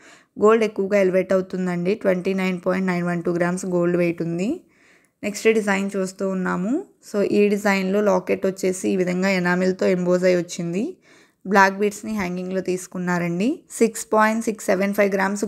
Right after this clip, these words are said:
గోల్డ్ వెయిట్ ఉంది. చైన్ వచ్చేసి అటు ఇటు బ్లాక్ బీడ్స్‌తో ఫినిషింగ్ ఇచ్చారు. మిడిల్ లైన్‌లో టూ చైన్స్‌ని మెలక ప్యాటర్న్‌లో ఈ విధంగా ఎలివేట్ అయితే చేశారు.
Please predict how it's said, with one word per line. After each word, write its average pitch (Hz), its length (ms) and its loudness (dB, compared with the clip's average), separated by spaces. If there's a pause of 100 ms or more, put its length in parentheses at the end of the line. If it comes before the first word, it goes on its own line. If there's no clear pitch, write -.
గోల్డ్ 185 280 4
వెయిట్ 180 280 2
ఉంది. 185 220 -4 (180)
చైన్ 247 260 4
వచ్చేసి 240 400 0
అటు 214 180 0
ఇటు 214 200 -2
బ్లాక్ 190 240 2
బీడ్స్‌తో 208 300 -4
ఫినిషింగ్ 202 480 -4
ఇచ్చారు. 190 280 2 (100)
మిడిల్ 190 240 4
లైన్‌లో 185 380 2 (560)
టూ 233 100 0 (560)
చైన్స్‌ని 202 500 2 (120)
మెలక 190 320 2
ప్యాటర్న్‌లో 190 480 2
ఈ - 60 2
విధంగా 180 380 2
ఎలివేట్ 180 340 2
అయితే 185 240 -2
చేశారు. 175 440 -2